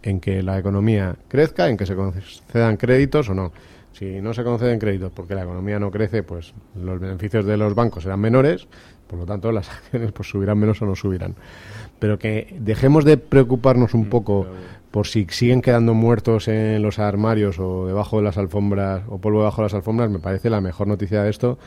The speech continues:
Speaker 1: con independiente de que hoy ha caído un uno coma tres por ciento cuando la semana pasada la bolsa subió un cuatro por ciento.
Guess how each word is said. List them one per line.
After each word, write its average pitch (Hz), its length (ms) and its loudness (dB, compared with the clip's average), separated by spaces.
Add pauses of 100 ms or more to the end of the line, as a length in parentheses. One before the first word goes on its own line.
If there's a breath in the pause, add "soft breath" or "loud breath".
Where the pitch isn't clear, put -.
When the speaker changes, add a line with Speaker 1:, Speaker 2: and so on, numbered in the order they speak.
(320 loud breath)
Speaker 1:
con 92 180 -4
independiente 98 500 0
de 87 80 -4
que 90 80 -10
hoy 107 120 -2
ha 104 80 -4
caído 101 320 -2
un 98 80 -4
uno 98 240 -4
coma 95 160 -6
tres 95 160 -6
por 101 120 -6
ciento 104 240 -2
cuando 95 220 -4
la 92 100 -8
semana 92 220 -10
pasada 98 320 -8
la 95 80 -6
bolsa 95 220 -8
subió 92 200 -8
un 92 80 -10
cuatro 92 240 -8
por 90 140 -12
ciento. 95 280 -12